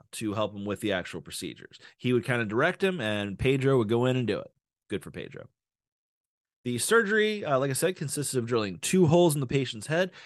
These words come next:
and then injecting the pure ethyl alcohol into the prefrontal cortex. Uh, at the time, uh, when they first started this, it was considered a major success, uh, since there appeared to be a reduction in the symptoms of severe, uh, paranoia and anxiety that the patient had suffered prior to the surgery. So,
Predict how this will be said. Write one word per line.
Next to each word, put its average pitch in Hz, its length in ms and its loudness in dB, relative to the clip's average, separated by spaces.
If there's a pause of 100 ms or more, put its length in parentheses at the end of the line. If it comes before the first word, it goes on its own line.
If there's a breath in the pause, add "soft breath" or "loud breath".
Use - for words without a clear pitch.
(140 loud breath)
and 135 160 -4
then 139 140 0
injecting 156 500 0
the 143 60 0
pure 151 360 6
ethyl 123 640 4
alcohol 107 480 -2
into 170 220 -8
the 156 80 -2
prefrontal 123 560 2
cortex. - 640 -10 (640 loud breath)
Uh, 98 580 2
at 147 120 0
the 160 60 0
time, 330 480 4
uh, 156 220 4
when 156 160 -2
they 160 100 0
first 190 240 2
started 214 320 0
this, 233 180 -6
it 185 60 0
was 160 100 -6
considered 170 420 0
a 143 40 2
major 160 480 -2
success, - 720 -2
uh, 110 220 2
since 123 240 -6
there 120 160 2
appeared 127 260 0
to 117 80 0
be 117 100 0
a 107 60 2
reduction 131 460 2
in 117 60 -4
the 107 60 -4
symptoms 120 540 -2
of 110 140 0
severe, 107 520 -4 (300 loud breath)
uh, 107 160 -2
paranoia 110 520 0
and 107 120 0
anxiety 101 520 -2
that 85 100 -8
the - 60 -18
patient 95 340 -8
had 82 100 -12
suffered 104 440 -4
prior 107 420 2
to 101 100 0
the 69 80 0
surgery. 113 460 2
So, 110 260 -2